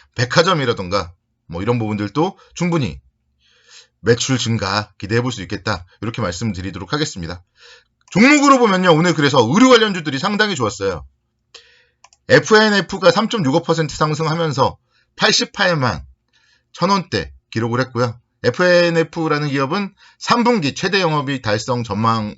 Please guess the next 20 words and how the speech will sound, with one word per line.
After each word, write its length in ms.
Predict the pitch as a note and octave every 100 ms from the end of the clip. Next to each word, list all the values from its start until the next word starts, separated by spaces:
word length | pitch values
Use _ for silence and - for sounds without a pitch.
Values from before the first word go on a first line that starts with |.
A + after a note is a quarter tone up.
| _
소식, 380 | - D3+ B2 -
그리고 360 | G#2+ A2+ G#3 A3 - -
사 200 | - G3
분기에도 600 | A3+ G3+ F#3+ D3+ A2+ B2+
의류 180 | E3
성수기이기 540 | E3+ F#3+ G3 F3+ D#3+ -
때문에 440 | E3+ C3 D#3+ C3 - - _
강한 480 | - C3 E3 A#3 B3+ _ _ _ _ _ - - _
성장세가 760 | - F#3+ G3 F#3 E3+ D3 D#3 C3+
기대된다. 640 | A2+ D#3 C#3+ A2 G#2+ C#2+
뭐 140 | F2+
그런 220 | F2+ A2+ G#2+
얘기들이 360 | G2 G2+ A#2
나왔습니다. 540 | F#2 E2 - E2+ D#2+ - _ _ _ _ _
그러면서 420 | - C3 C#3 D3 C3
이제 120 | A#2+
오늘 320 | A#2 C#3 D3
같은 200 | C#3+ C3+
경우에 240 | B2+ C3+
한국투자증권에서 1160 | C3+ A3 A#3 E3 F#3+ F3+ D#3+ D#3 C#3+ A#2 C3 G2